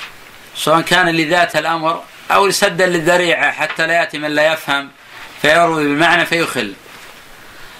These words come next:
الآن الرواية بالمعنى أخف بكثير مما كان عليه الأمر من قبل. آه، من قبل كان عصر تدوين، أما الإنسان حين يروي بالمعنى يمكن الرجوع إلى اللفظ وهو مدون وهو موجود فلا يختل المعنى،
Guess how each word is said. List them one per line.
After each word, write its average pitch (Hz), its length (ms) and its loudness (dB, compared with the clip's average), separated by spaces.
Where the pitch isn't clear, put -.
الآن 226 300 4
الرواية 208 340 2
بالمعنى 180 500 -4
أخف - 340 -2
بكثير 202 520 0
مما 160 100 2
كان 165 180 2
عليه 147 220 0
الأمر 143 320 -2
من 120 60 -8
قبل. 98 300 -4
آه، 160 220 4
من 170 160 -4
قبل 170 220 2
كان 185 180 0
عصر 226 240 0
تدوين، 226 460 -2
أما 208 160 4
الإنسان 196 340 2
حين 170 160 -2
يروي 175 380 0
بالمعنى 143 880 0
يمكن 254 200 0
الرجوع 165 420 0
إلى 151 300 0
اللفظ 165 380 2
وهو 254 180 4
مدون 214 380 2
وهو 277 140 0
موجود 180 400 -2
فلا 220 180 4
يختل 156 320 0
المعنى، 143 340 -6